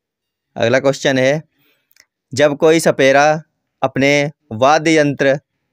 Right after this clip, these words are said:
बीन को बजाता है तो सांप उसकी ध्वनि पर अपने सिर को इधर उधर घुमाता है। आपके विचार में सांप वाद्य यंत्र के प्रति अनुक्रिया कैसे कर रहा है? आपको बताना है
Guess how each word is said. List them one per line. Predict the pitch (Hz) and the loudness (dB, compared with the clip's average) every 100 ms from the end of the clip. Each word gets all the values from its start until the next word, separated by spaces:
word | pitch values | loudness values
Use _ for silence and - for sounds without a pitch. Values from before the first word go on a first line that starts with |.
| _ - | _ -4
बीन | 123 151 165 | 0 0 0
को | 156 | 0
बजाता | 139 131 127 135 | 2 2 2 2
है | 143 127 | 2 0
तो | 131 | -2
सांप | - 143 147 | 0 -2 -2
उसकी | 143 - 135 | -6 -4 -2
ध्वनि | 135 131 | -2 0
पर | 139 | 0
अपने | 131 131 127 127 - _ _ | 0 -2 -2 -4 -8 _ _
सिर | - 143 143 | -6 -2 -2
को | - 139 135 - _ _ | 0 0 0 -4 _ _
इधर | 131 127 151 151 - | -4 0 0 0 -6
उधर | 135 131 156 | -4 -2 0
घुमाता | 135 123 120 147 143 | 0 -2 0 2 2
है। | 131 131 - _ _ _ _ _ - | 2 0 -6 _ _ _ _ _ 0
आपके | 131 208 - 151 | 0 0 -2 -2
विचार | 135 139 131 | 0 0 2
में | 135 | -2
सांप | - 135 135 139 - _ 117 | -2 -2 -2 -4 -8 _ -2
वाद्य | 135 147 143 | 0 0 0
यंत्र | 139 131 131 | 0 -2 -4
के | 127 | -4
प्रति | 123 127 123 120 _ _ _ _ | -2 -4 -4 -8 _ _ _ _
अनुक्रिया | 127 127 123 131 135 135 143 _ | -4 -2 -2 0 2 0 -4 _
कैसे | 127 123 156 | -2 -2 -2
कर | 139 120 | -2 -2
रहा | 117 | 0
है? | 123 | 0
आपको | 117 - | 0 -2
बताना | 117 113 117 127 | -4 -2 -2 0
है | 139 | 0